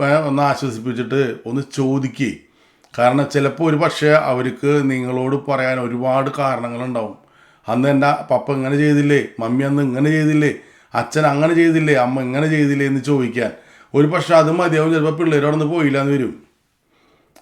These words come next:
അപ്പോ ഇനി പോയി കഴിഞ്ഞാലും നിങ്ങളോടുള്ള ആ സ്നേഹം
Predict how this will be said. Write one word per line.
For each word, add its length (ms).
അപ്പോ 540
ഇനി 100
പോയി 260
കഴിഞ്ഞാലും 640
നിങ്ങളോടുള്ള 560
ആ 40
സ്നേഹം 540